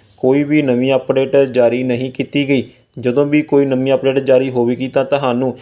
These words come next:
ਇਸ ਚੈਨਲ ਦੇ ਉੱਪਰ ਜਾਣਕਾਰੀ ਦਿੱਤੀ ਜਾਵੇਗੀ। ਪੰਜਾਬ ਦੇ ਵਿੱਚ ਇੱਕ ਹੋਰ ਵੱਡੀ ਖਬਰ ਨਿਕਲ ਕੇ ਸਾਹਮਣੇ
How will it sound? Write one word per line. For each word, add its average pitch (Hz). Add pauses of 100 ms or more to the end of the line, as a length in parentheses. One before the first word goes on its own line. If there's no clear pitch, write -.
(220)
ਇਸ 123
ਚੈਨਲ 131
ਦੇ 139
ਉੱਪਰ 123 (320)
ਜਾਣਕਾਰੀ 123
ਦਿੱਤੀ 127
ਜਾਵੇਗੀ। 120 (680)
ਪੰਜਾਬ 131
ਦੇ 151
ਵਿੱਚ 156
ਇੱਕ -
ਹੋਰ 131
ਵੱਡੀ 139
ਖਬਰ 139
ਨਿਕਲ 135
ਕੇ 147
ਸਾਹਮਣੇ 139